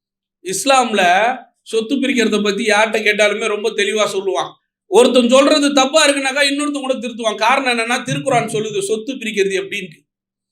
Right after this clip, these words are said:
ஒரு தாய்க்கு எப்படி கொடுக்கணும், ஒரு தந்தைக்கு எப்படி கொடுக்கணும், ஒரு மகளுக்கு எப்படி கொடுக்கணும், அண்ணனுக்கு எப்படி கொடுக்கணும்,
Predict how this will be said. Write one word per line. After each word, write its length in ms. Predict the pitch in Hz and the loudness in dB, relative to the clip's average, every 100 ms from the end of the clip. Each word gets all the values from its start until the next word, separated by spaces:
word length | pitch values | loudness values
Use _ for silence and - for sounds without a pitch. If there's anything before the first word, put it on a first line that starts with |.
| - _ _ | -20 _ _
ஒரு 260 | 180 175 | -4 2
தாய்க்கு 400 | 208 240 294 285 | 4 6 6 6
எப்படி 200 | 262 240 | 4 2
கொடுக்கணும், 680 | 233 214 208 190 214 247 - _ - | 0 0 0 2 2 0 -6 _ 0
ஒரு 180 | 202 202 | 2 4
தந்தைக்கு 420 | 220 277 294 269 | 4 4 4 4
எப்படி 220 | 240 254 | 4 0
கொடுக்கணும், 580 | 220 214 208 208 254 - - | 0 0 2 2 0 -4 0
ஒரு 200 | 214 214 | 2 4
மகளுக்கு 420 | 220 302 320 285 | 4 6 4 4
எப்படி 240 | 240 262 | 2 2
கொடுக்கணும், 520 | 233 220 214 214 254 - - _ 190 | -2 -4 -2 0 0 -2 -14 _ 2
அண்ணனுக்கு 360 | 277 330 311 | 4 6 6
எப்படி 280 | 277 269 269 | 4 2 -2
கொடுக்கணும், 640 | 247 226 220 220 269 262 | -4 -6 -2 -2 -2 -4